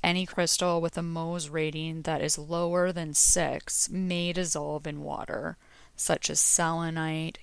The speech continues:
calcites, fluorites. So that's something to be aware of because you don't want to bring a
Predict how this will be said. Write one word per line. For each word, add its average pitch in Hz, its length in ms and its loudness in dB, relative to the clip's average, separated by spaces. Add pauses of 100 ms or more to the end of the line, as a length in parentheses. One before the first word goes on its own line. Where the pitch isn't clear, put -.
calcites, 151 1120 0 (300)
fluorites. 156 1200 -2 (300)
So - 160 2
that's 214 240 6
something 214 320 2
to 185 80 -6
be 185 160 0
aware 147 420 0
of 175 300 0
because 156 380 -4
you 170 100 -4
don't 165 240 -2
want 156 200 -2
to 147 320 0
bring 165 220 0
a 147 320 0